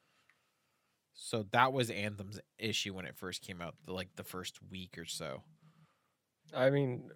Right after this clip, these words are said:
Speaker 2: from what I've seen, performance has been inconsistent. Like, I've seen people saying that on their, like, twenty eighties, they can't get the game to run consistently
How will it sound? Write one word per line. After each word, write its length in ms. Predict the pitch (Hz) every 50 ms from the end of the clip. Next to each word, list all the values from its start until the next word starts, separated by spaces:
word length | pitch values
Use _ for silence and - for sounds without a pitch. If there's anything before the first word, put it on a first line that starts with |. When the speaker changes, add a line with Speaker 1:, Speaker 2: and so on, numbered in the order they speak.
| -
Speaker 2:
from 240 | - - - 113 110 110
what 100 | 110 117
I've 180 | 117 117 110
seen, 440 | - - 139 139 139 143 139 139 135 - - - - - - -
performance 600 | - 127 113 - - 117 113 110 107 107 104 98 -
has 140 | 110 101 92
been 280 | 104 104 101 98 95
inconsistent. 960 | 90 95 98 90 - - 92 92 90 82 - 82 - - - 76 73 - - - - - - _ - - -
Like, 480 | 98 95 92 90 85 82 - - - - _
I've 140 | 101 104 104 -
seen 180 | 113 107 98
people 300 | - - 110 90 104 98
saying 400 | - - 98 95 95 95 92 92
that 120 | 95 92 92
on 140 | 95 92 92
their, 160 | 92 92 92
like, 340 | 95 92 90 87 85 - - _ -
twenty 400 | - - 117 110 98 98 95 - -
eighties, 460 | 90 92 92 92 98 101 101 95 -
they 140 | - 95 95
can't 340 | - - 95 90 85 - - - - -
get 160 | 92 87 - -
the 80 | - 92
game 260 | - 95 85 85 87 87
to 140 | - -
run 280 | 92 90 90 85 85 82 -
consistently 920 | - 98 92 - - - - - - 95 - - 92 90 90 87 98 98